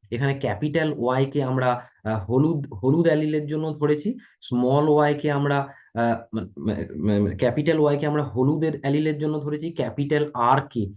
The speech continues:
আমরা গোল অ্যালিলের জন্য ধরেছি, স্ম-, এবং স্মল ওয়াই কে আমরা সবুজ অ্যালিলের জন্য ধরেছি, সবুজের জন্য ধরেছি, আর স্মল আর কে আমরা কুঞ্চিতর জন্য ধরেছি।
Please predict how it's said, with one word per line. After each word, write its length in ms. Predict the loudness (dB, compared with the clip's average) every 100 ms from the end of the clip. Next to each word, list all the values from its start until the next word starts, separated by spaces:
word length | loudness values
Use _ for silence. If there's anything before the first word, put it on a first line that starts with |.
| -10
আমরা 320 | -4 0 2 2
গোল 500 | 2 2 4 4 0 _ _
অ্যালিলের 420 | 0 2 2 2
জন্য 240 | 0 -2 -2
ধরেছি, 500 | 0 0 -2 -8 -12 _ _ _
স্ম-, 240 | -6 -4 0
এবং 260 | 2 0
স্মল 520 | -2 0 2 4 4 4
ওয়াই 180 | 4
কে 120 | 2 0
আমরা 200 | 0 -2
সবুজ 400 | -6 -4 2 2
অ্যালিলের 400 | 2 0 -2 -2
জন্য 240 | -2 -2
ধরেছি, 380 | -2 -2 -2 -8
সবুজের 480 | -6 -4 0 0 0
জন্য 240 | -2 -2
ধরেছি, 320 | -2 -2 -2
আর 80 | -4
স্মল 400 | -2 0 2 2
আর 100 | 0 -2
কে 80 |
আমরা 160 | -4 -4
কুঞ্চিতর 600 | -4 0 0 -2 -4 -4
জন্য 240 | 0 0 0
ধরেছি। 420 | 0 0 -2